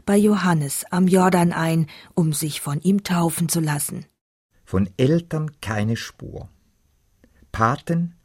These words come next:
Speaker 2: kann man auch vergessen, ebenso das Baby und die beglückten Großeltern. Der für die Taufe ansteht, ist ein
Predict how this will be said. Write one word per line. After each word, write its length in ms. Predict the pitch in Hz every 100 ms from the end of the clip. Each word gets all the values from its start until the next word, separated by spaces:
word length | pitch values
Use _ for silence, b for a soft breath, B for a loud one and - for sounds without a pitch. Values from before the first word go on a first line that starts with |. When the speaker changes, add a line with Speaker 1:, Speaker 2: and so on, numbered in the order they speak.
| _ _ -
Speaker 2:
kann 160 | 147
man 160 | 151 170
auch 260 | 143 104
vergessen, 800 | - 82 - 85 - - 85 80 _ _ -
ebenso 400 | 123 117 101 87
das 300 | 82 78 -
Baby 460 | - 123 135 139 131
und 180 | 92
die 60 | 101
beglückten 640 | 90 87 104 117 - 123
Großeltern. 1040 | 113 90 113 110 - 104 87 - 87 82 - _ _ b b b b b b b b b -
Der 160 | 131
für 120 | 135 120
die 200 | 104 92
Taufe 480 | 120 151 - 180
ansteht, 720 | - 98 104 - - 120 127 104
ist 180 | -
ein 240 | 95 95